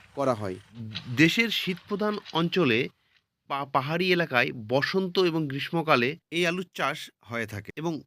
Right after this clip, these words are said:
দেশের, আমাদের ভারতবর্ষের সবথেকে বড় আলু গবেষণা কেন্দ্র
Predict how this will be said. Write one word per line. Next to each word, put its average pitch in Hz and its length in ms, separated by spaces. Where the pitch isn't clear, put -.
দেশের, 135 460
আমাদের 127 300
ভারতবর্ষের 139 520
সবথেকে 156 440
বড় 160 240
আলু 139 240
গবেষণা 139 540
কেন্দ্র 120 400